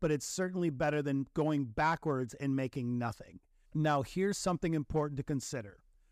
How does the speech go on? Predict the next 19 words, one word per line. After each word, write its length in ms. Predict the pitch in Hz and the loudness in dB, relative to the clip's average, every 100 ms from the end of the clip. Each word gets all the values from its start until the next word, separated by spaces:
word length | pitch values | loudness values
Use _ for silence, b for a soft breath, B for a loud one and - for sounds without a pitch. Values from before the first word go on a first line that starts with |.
| _ | _
That 180 | - 202 - | 2 2 2
thousand 440 | 170 175 185 190 | 2 2 2 2
dollars 380 | 175 160 170 143 | 2 4 2 2
you 200 | 147 165 - | 0 -2 0
earned 300 | 143 151 147 | 0 2 0
in 80 | |
interest 560 | 147 139 151 185 180 - - | 0 -2 0 0 -2 -6 -4
is 300 | 160 190 190 | 0 0 -2
subject 500 | - - 151 139 143 | -4 -2 -2 -2 -4
to 140 | 160 | -2
income 360 | 143 165 190 185 | 0 0 2 0
tax 400 | 175 175 180 - - | 0 0 -2 -6 -2
at 200 | 156 147 | -2 0
both 220 | 156 143 | -2 -2
state, 440 | - - 165 175 - | -4 -2 0 0 0
local, 400 | 151 143 151 170 | 0 0 0 0
and 140 | 151 139 | 0 0
federal 520 | - 131 131 139 131 | -2 -2 0 0 2
levels. 520 | 139 135 101 - - | 2 0 -2 -12 -18